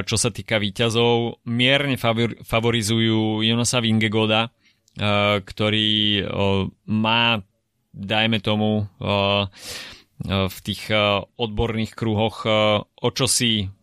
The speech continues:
navrch pred, eh, Tadejom Pogačarom, ale ja by som nebol až, eh, takto príliš Vingegaardovsky, eh, naladený, pretože keď sa pozrieme na ten podporný tím, ktorý bude mať, eh,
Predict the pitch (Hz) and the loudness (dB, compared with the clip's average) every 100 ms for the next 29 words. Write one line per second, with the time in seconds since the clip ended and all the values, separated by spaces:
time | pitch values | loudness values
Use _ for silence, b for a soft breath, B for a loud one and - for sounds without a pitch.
0 | _ _ _ _ - 101 110 110 113 123 | _ _ _ _ -14 -8 -2 0 0 -4
1 | - - 101 101 - 107 104 104 104 104 | -8 -8 -4 -2 -2 0 2 4 4 2
2 | 98 110 110 110 101 104 107 - 107 113 | 0 -2 0 0 0 -2 -2 0 0 2
3 | 113 98 104 107 104 - - 123 135 139 | 0 0 2 2 2 -2 -12 -4 -2 -2
4 | - 120 135 127 104 104 - 104 107 104 | -2 -2 0 0 -2 -4 -4 0 2 0
5 | 101 B B B B _ 107 - 110 - | -4 B B B B _ -6 -4 -6 -2
6 | 110 110 110 - - 110 95 123 120 117 | 0 0 0 -2 -6 -10 -2 0 0 0
7 | 113 113 113 110 - - 113 104 - - | 2 2 2 0 -2 -2 -4 -4 -10 -4
8 | 110 110 104 - 110 110 110 117 117 131 | 0 0 -4 -4 -2 0 0 0 2 0
9 | 131 120 117 123 107 117 117 117 101 127 | 0 -2 -2 -2 0 2 4 2 0 -4
10 | - - 127 120 131 127 123 120 127 120 | -2 -2 -2 0 0 2 2 0 0 0
11 | - 117 131 127 127 - 120 117 123 117 | -2 -2 -2 0 -2 0 -2 0 0 0
12 | 110 117 120 117 104 120 | 0 0 2 0 0 0